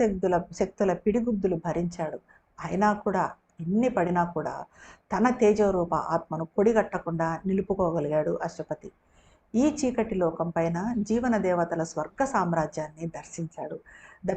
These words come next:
paradise of the life of gods. అశ్వపతి చుట్టూ భౌతికానికి అతీతమైన ఆధ్యాత్మిక వెలుగు ఆవరించింది. అది ప్రాణదేవతల స్వర్గం. అక్కడ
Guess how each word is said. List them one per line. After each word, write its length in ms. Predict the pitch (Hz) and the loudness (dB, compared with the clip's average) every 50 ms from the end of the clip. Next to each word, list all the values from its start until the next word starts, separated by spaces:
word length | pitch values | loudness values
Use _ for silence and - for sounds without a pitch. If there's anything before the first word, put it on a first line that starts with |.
| 190 | 4
paradise 480 | 233 202 196 220 226 208 208 208 196 - 190 | 6 8 8 8 8 6 4 4 2 0 -2
of 40 | 175 - - | -2 0 0
the 80 | 170 165 151 | 0 2 2
life 220 | 151 165 170 170 175 | 2 0 0 0 -4
of 60 | 170 - 170 - - | -6 -6 -8 -8 -6
gods. 320 | 165 160 156 156 - - - 185 - _ _ _ - _ _ - | -6 -6 -6 -8 -12 -14 -18 -18 -20 _ _ _ -20 _ _ -6
అశ్వపతి 600 | 160 - - - 202 196 202 196 - 196 180 170 - | -6 -2 0 0 2 2 0 0 0 -2 -4 -4 -4
చుట్టూ 360 | - 196 - - _ - 240 196 165 220 - - - _ _ - | -6 -8 -8 -8 _ -4 -2 -2 -4 -6 -10 -16 -20 _ _ -6
భౌతికానికి 680 | 190 185 185 196 208 208 226 220 214 202 196 190 180 - | 0 4 4 4 6 4 4 6 6 6 6 4 2 0
అతీతమైన 640 | - 170 165 - 220 220 220 220 202 190 185 180 | -2 -2 0 0 0 0 0 0 0 0 0 -2
ఆధ్యాత్మిక 640 | 170 - 160 160 - - - 226 220 226 - 240 247 226 | -2 -2 -2 -4 -6 -4 -4 -4 -4 -2 -2 -2 0 0
వెలుగు 260 | 196 185 180 170 170 | 0 0 0 0 -2
ఆవరించింది. 680 | 151 151 151 165 160 160 160 - - 160 151 - 139 - - _ _ _ _ _ - | -4 -4 -6 -6 -6 -6 -6 -8 -10 -12 -12 -12 -14 -14 -14 _ _ _ _ _ -4
అది 120 | 175 180 | -4 -4
ప్రాణదేవతల 760 | 180 - 202 175 165 185 202 196 214 208 202 202 202 180 165 | -4 -4 -4 -4 -2 -2 0 0 0 0 0 0 0 -2 -2
స్వర్గం. 460 | 165 165 - 160 156 160 - 165 151 - - _ _ _ _ _ _ - | -2 -2 -4 -4 -4 -4 -2 -4 -4 -4 -6 _ _ _ _ _ _ -4
అక్కడ 520 | 180 180 - - 220 202 180 165 170 180 | -4 -4 -2 0 0 2 2 2 0 -2